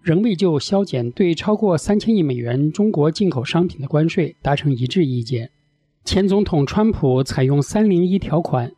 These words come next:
对这些中国进口商品加征了高达百分之二十五的关税。拜登政府上任以来一直在执行这项政策。但是，随着美国通货膨胀率达到四十年来最热程度，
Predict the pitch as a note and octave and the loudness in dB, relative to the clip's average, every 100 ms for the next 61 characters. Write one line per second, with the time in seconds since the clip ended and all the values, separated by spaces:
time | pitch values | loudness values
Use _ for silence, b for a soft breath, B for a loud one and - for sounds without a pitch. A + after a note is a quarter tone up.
0 | _ - G3+ F3+ F3+ F#3+ - A3 E3 F3 | _ 0 0 0 0 0 0 0 0 2
1 | A3 D#3 B2+ - F3+ - C3 - F3 E3+ | 0 0 0 0 0 -2 -6 -4 -2 0
2 | F3 E3+ C3+ F#3 F#3 C3+ C#3+ C#3+ B2+ D#3 | 2 2 0 -2 0 -2 0 0 0 0
3 | F3+ D#3 G#3 C#3 - C3 B2 C#3 B2 - | 0 2 -2 -4 -4 -4 -2 -2 -4 -8
4 | _ _ _ _ _ _ - E3+ F3 F#3 | _ _ _ _ _ _ -4 0 2 2
5 | D#3+ B2+ B2+ D#3+ D#3 C3 A#2+ A#2 B2+ - | 0 -2 0 0 2 0 -2 -2 -4 -4
6 | A#3 G3+ - C#3 E3 - F#3+ D3 - D#3 | -2 -2 0 0 0 0 0 0 -2 -2
7 | F3+ B2 A2+ C3+ B2 A#2 C3+ A2+ C#3+ A#2+ | -2 -4 -4 -2 -2 0 -2 -2 -4 -4
8 | - _ _ _ _ _ _ - D3+ C#3 | -6 _ _ _ _ _ _ -2 0 2
9 | D3 C3+ - - F3+ G#3+ E3 C#3 C#3 D#3 | 0 -2 -4 -2 0 2 0 2 0 0
10 | - G3+ G3 C3+ D3 E3+ E3 E3 - D3 | -2 0 0 0 0 2 2 0 0 0
11 | E3 D#3 - G3+ E3 C#3+ C#3+ B2+ C3 A#3+ | 0 0 0 -2 0 0 2 0 0 0
12 | F3 C3+ - A#2 D3+ C3 | 0 -2 -4 -8 -4 -4